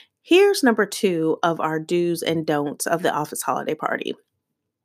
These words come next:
Be sure to move around. Do make sure that you network. Remember, this is your chance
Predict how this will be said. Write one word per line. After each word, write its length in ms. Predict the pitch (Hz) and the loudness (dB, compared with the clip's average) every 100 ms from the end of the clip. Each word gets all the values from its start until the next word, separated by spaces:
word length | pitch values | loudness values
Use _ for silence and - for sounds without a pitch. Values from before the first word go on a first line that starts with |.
| _ - - _ - | _ -16 -16 _ 2
Be 160 | 220 302 | 6 6
sure 280 | - 240 233 | 8 6 6
to 120 | 202 | 4
move 180 | 190 175 | 4 4
around. 500 | 156 123 - - - - - - - _ 170 | 2 0 -2 -8 -14 -20 -20 -20 -20 _ 0
Do 640 | 190 302 330 254 226 240 202 | 6 8 8 8 6 4 4
make 260 | 202 202 | 4 2
sure 240 | - 214 208 | -2 0 0
that 240 | 185 - | -2 -2
you 60 | 202 | -2
network. 760 | 185 262 - 196 160 - - - - | 0 0 0 2 2 0 -14 -18 4
Remember, 720 | 214 233 294 392 269 175 165 | 6 8 8 6 4 4 4
this 240 | 214 262 | 0 2
is 160 | 349 233 | 0 4
your 220 | 240 262 | 4 2
chance 720 | - 240 247 220 185 185 - | 0 -2 0 2 0 -2 -8